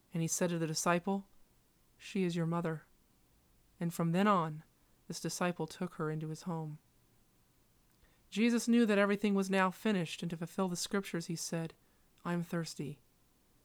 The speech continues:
A jar of sour wine was sitting there, so they soaked a sponge in it, put it on a hyssop branch, and held it up to his lips.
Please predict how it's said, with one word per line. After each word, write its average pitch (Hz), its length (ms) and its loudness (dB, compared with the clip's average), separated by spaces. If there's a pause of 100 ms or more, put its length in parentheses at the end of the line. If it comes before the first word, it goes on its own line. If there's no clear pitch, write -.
(400)
A 165 80 -4
jar 175 320 2
of 170 80 -2
sour 175 400 4
wine 175 320 2
was 170 100 -2
sitting 165 300 -2
there, 160 160 -2
so 170 160 -6
they 170 100 0
soaked 180 380 -2
a - 20 -4
sponge 180 400 0
in 160 80 -2
it, 160 160 -6
put 196 140 -2
it 185 40 0
on 175 140 2
a 165 40 -2
hyssop 175 340 -4
branch, 156 480 -4 (320)
and 165 100 -2
held 180 260 2
it 180 40 2
up 175 100 -2
to - 140 -6
his 165 160 -6
lips. 170 400 -4